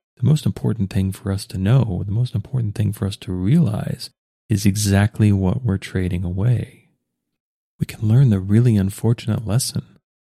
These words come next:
that the route to what we want is to want less. That the route to be who we want is to be less. That the route to the life we want is to want less.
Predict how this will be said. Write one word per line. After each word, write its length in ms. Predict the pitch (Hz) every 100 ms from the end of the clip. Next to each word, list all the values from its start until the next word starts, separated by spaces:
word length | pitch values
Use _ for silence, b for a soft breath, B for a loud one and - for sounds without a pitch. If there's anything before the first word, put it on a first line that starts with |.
| _
that 120 | 110 98
the 120 | 92
route 440 | 95 95 117 135
to 120 | -
what 220 | 95 95 104
we 140 | 92
want 580 | 92 107 123 - - - _ _ _
is 160 | - 101
to 100 | 92
want 420 | 95 98 101 123
less. 560 | 98 95 98 - - - _ _ _ _ _ _ _ _ _ _ _ _ _ _ _ _ _ _ _ _ _
That 140 | -
the 100 | 92
route 380 | 92 98 110 - _
to 80 | -
be 380 | 104 107 135 147
who 160 | 117
we 160 | 92 90
want 420 | 95 110 120 - 117
is 140 | 104
to 120 | -
be 360 | 95 - 110 131
less. 600 | 110 117 127 - - - _ _ _ _ _ -
That 140 | -
the 100 | 92
route 460 | 92 95 117 131 -
to 240 | 98 92 - -
the 80 | 92
life 480 | 92 98 120 - -
we 100 | 90
want 540 | 90 127 95 107 - _ -
is 160 | 104
to 120 | - 92
want 540 | 95 95 101 120 143
less. 540 | 92 - - - -